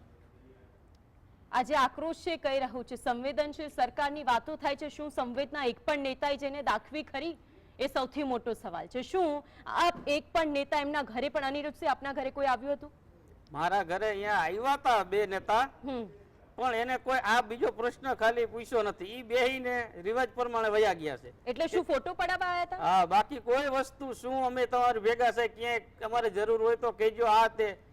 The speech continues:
Speaker 2: એ કોઈ પણ ઈ કઈ બોલ્યું નથી. ઈ સાના મુના બેહીને એની રીતે પાછા વયા ગયા છે.
Speaker 1: સંવેદનશીલતાની વાતો હોય, પરંતુ ફોટો સેશન ન હોય, આપના ઘરમાંથી જ્યારે કોઈ પણ વ્યક્તિ જતું રહે છે, આપનું સ્વજન જ્યારે ગુમાવો છો, ત્યારે ખબર પડે છે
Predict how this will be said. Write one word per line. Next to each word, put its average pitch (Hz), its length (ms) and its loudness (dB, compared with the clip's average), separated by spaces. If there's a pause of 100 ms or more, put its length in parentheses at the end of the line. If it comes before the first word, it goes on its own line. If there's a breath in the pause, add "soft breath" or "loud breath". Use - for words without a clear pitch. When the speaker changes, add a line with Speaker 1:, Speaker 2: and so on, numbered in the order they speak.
(200)
Speaker 2:
એ 247 160 4
કોઈ 262 260 2
પણ 262 240 -2
ઈ 247 60 -2
કઈ 247 140 0
બોલ્યું 220 380 6
નથી. 143 300 -4 (300)
ઈ 240 80 -10
સાના 254 280 2
મુના 233 220 -2
બેહીને 233 360 2
એની 247 140 -4
રીતે 214 220 0
પાછા 190 260 0
વયા 226 260 4
ગયા 151 240 -4
છે. 123 100 -14 (800)
Speaker 1:
સંવેદનશીલતાની 285 1000 -2
વાતો 247 360 0
હોય, 294 200 0
પરંતુ 277 360 -4
ફોટો 262 340 -6
સેશન 262 360 -6
ન 262 100 -6
હોય, 269 360 0
આપના 254 320 0
ઘરમાંથી 247 520 -2
જ્યારે 240 260 0
કોઈ 240 200 -2
પણ 254 200 -6
વ્યક્તિ 240 320 -6
જતું 233 360 -4
રહે 262 220 0
છે, 254 140 -6
આપનું 247 280 0
સ્વજન 262 400 -2
જ્યારે 269 220 2
ગુમાવો 247 360 -2
છો, 294 120 -6
ત્યારે 247 280 -2
ખબર 240 300 -10
પડે 254 280 -2
છે 262 220 -8